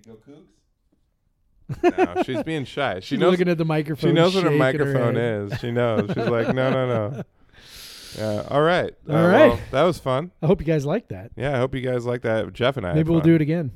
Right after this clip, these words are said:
Speaker 1: Yeah, just drinking beer, watching football, and talking about it.
Speaker 2: I mean,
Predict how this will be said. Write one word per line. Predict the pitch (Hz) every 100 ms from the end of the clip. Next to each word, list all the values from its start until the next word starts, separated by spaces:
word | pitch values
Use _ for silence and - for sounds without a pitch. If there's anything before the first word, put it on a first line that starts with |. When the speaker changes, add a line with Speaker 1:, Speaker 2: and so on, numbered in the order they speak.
| -
Speaker 1:
Yeah, | 101 117 - -
just | 101 -
drinking | 104 98
beer, | 95 101 98
watching | 98 98
football, | - 107 101 98 95
and | 95
talking | 110 123 110
about | 92 101
it. | - _ _
Speaker 2:
I | 160
mean, | 170 165 139